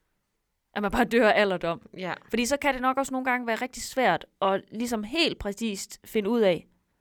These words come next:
Speaker 1: øh, hvad det var. Om det var den ene eller den anden ting, der gjorde, at man ikke kunne leve længere. Og så kan man sige, det er simpelthen bare fordi, kroppen var så gammel, at nu kunne den ikke længere.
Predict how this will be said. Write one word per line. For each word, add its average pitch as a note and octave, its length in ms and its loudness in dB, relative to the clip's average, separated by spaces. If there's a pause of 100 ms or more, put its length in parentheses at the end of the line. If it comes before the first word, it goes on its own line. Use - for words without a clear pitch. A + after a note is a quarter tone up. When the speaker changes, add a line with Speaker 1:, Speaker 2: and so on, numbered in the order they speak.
(180)
Speaker 1:
øh, F3+ 480 0 (600)
hvad G#3 180 4
det G#3+ 120 0
var. E3+ 240 2 (280)
Om G3 120 -6
det F#3+ 120 0
var F#3 100 0
den F#3 120 -6
ene A#3 240 -2
eller F3+ 140 0
den F3 100 -6
anden G3+ 360 -6 (260)
ting, A3 320 -6
der F#3 80 -4
gjorde, G3 300 0
at F3+ 60 -4
man F3+ 120 -6
ikke F#3+ 100 -8
kunne F#3 140 -6
leve F#3 180 -2
længere. F3+ 240 -4
Og F#3 80 -12
så G#3+ 120 -10
kan G#3+ 120 -10
man F3 160 -10
sige, F#3 260 -10 (340)
det G3 60 -8
er - 20 -6
simpelthen F3 240 -8
bare D#3 140 -10
fordi, F3 340 -10 (520)
kroppen G3 240 2
var F#3 100 0
så G#3 160 -6
gammel, F3+ 360 -4 (200)
at F#3+ 120 -4
nu G3+ 100 -2
kunne G#3 180 -4
den E3 120 -8
ikke D#3+ 120 -10
længere. D3+ 260 -12